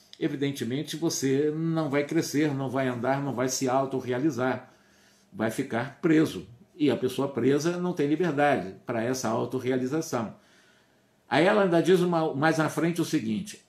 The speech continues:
"É preciso sairmos do mesmismo dessas ambições materiais, identificar-nos com o divino em nós e ampliarmos os potenciais que estão em latência em nossa essência." Porém,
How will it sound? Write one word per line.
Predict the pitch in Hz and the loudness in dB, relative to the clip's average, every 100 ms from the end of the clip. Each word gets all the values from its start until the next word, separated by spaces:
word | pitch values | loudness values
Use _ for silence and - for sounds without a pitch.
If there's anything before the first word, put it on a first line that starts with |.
| _ - - | _ -20 -4
"É | 160 175 | 2 2
preciso | 175 165 135 - 175 160 | 2 2 0 0 0 0
sairmos | 151 160 135 156 160 147 | 0 2 4 6 4 2
do | 143 | 0
mesmismo | 139 131 117 123 160 196 117 120 | 4 4 2 0 0 0 0 -2
dessas | 139 139 123 | -2 -2 -2
ambições | 131 123 - 120 | -2 -4 -6 -6
materiais, | 117 110 117 107 123 117 - - _ _ _ _ _ | -6 -6 -4 -2 -2 -2 -6 -14 _ _ _ _ _
identificar-nos | 156 143 185 190 - 170 170 196 180 175 | 4 6 6 4 0 2 4 4 4 2
com | - 180 | 4 6
o | 196 | 6
divino | 175 147 143 226 233 220 | 6 4 4 4 4 4
em | |
nós | 196 165 202 175 - - - _ _ _ _ _ _ _ _ - | 4 4 4 2 0 -12 -18 _ _ _ _ _ _ _ _ 2
e | 165 202 | 6 6
ampliarmos | 233 214 175 165 214 208 208 208 175 - - - | 6 4 6 6 6 4 4 4 2 -4 -12 -2
os | 170 185 190 | 6 6 6
potenciais | 180 175 170 165 151 165 196 196 | 2 4 2 2 2 4 4 0
que | - | -2
estão | 165 - 170 | -2 0 2
em | 175 | 2
latência | 160 143 - 180 180 180 | 2 0 2 0 2 0
em | |
nossa | 160 147 147 151 | 0 -2 -2 0
essência." | 156 - 120 110 - 92 - _ _ _ _ _ _ - | -2 -2 -4 -4 -6 -12 -14 _ _ _ _ _ _ 2
Porém, | 180 202 233 - | 6 6 2 -6